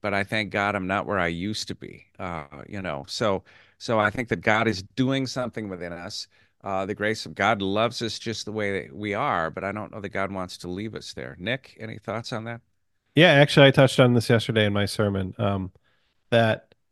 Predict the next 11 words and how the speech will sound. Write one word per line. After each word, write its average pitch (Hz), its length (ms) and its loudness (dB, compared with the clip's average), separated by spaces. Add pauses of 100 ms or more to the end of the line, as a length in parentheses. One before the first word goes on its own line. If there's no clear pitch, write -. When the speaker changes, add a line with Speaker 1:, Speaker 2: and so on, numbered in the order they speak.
(220)
Speaker 2:
I've 120 160 2
come 160 260 6
to 151 160 4
the 120 420 8
realization 143 760 6
lately, 110 380 6
uh, 107 220 4
the, 107 340 2
the 107 120 -2
belief 139 480 8
lately, 113 480 6